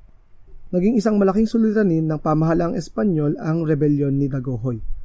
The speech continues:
Ito ay sa kadahilan ng isa-isang nawala ang mga kolonya ng Spain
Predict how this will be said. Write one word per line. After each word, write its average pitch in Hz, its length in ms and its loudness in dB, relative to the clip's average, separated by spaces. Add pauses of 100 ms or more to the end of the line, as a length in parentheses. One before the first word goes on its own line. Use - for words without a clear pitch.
Ito 254 240 2
ay 254 80 4
sa 240 160 -4
kadahilan 202 480 2
ng - 80 -4
isa-isang 160 400 -4
nawala 180 400 0
ang 143 160 0
mga 139 160 -6
kolonya 147 320 2
ng 185 80 -2
Spain 127 480 -4